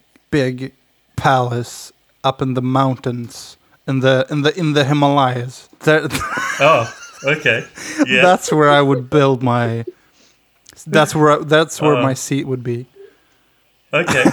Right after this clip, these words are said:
Speaker 2: okay. And you just control everyone from Central Asia.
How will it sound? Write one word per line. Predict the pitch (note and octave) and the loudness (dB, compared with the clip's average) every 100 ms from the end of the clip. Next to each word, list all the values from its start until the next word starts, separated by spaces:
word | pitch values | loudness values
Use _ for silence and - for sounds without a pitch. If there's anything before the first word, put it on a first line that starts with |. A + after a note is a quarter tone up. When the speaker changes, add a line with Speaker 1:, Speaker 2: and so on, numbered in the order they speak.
| - C3+ | 0 -4
Speaker 2:
okay. | C#3+ B2+ B2 - - - - _ _ _ _ _ _ _ - _ _ _ _ - | -4 -4 -6 -8 -20 -20 -20 _ _ _ _ _ _ _ -20 _ _ _ _ -10
And | B2+ B2+ | -8 -8
you | A#2+ | -10
just | A#2+ - | -12 -10
control | C3+ A#2+ C#3 A#2+ A2+ | -8 -6 -4 -2 -2
everyone | G#2+ A2 G#2+ G#2 | -4 -4 -6 -6
from | A2 G#2+ | -10 -12
Central | - A2 A2+ G#2+ | -10 -10 -10 -12
Asia. | G#2+ G2+ G2+ | -12 -12 -16